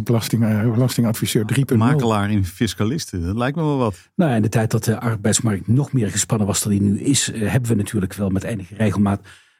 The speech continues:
Speaker 3: een stel van die zielenhandelaren over de vloer gehad, eh, zowel bij deze werkgever als bij vorige werkgevers.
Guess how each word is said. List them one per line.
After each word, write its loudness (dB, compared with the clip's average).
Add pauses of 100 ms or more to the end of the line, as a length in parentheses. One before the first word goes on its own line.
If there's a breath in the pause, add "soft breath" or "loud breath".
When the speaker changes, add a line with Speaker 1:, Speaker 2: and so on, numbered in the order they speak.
Speaker 3:
een -6
stel 2
van 2
die 2
zielenhandelaren 2
over -4
de 2
vloer 2
gehad, -2
eh, -6
zowel -2
bij -2
deze 2
werkgever -4
als -12
bij -16
vorige 0
werkgevers. -8